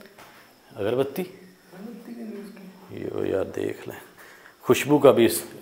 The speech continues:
Speaker 1: इस्तेमाल किया गया है। ये देखें, ये नमक मेरे ख्याल में होगा, जहाँ तक मुझे लग रहा है। बिल्कुल, ये देख लें, ये नमक है,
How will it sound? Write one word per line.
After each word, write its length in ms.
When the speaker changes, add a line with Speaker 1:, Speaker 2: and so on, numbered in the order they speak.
Speaker 1:
इस्तेमाल 480
किया 300
गया 320
है। 160
ये 80
देखें, 260
ये 140
नमक 260
मेरे 200
ख्याल 240
में 140
होगा, 200
जहाँ 140
तक 140
मुझे 200
लग 160
रहा 120
है। 340
बिल्कुल, 440
ये 140
देख 220
लें, 140
ये 80
नमक 260
है, 120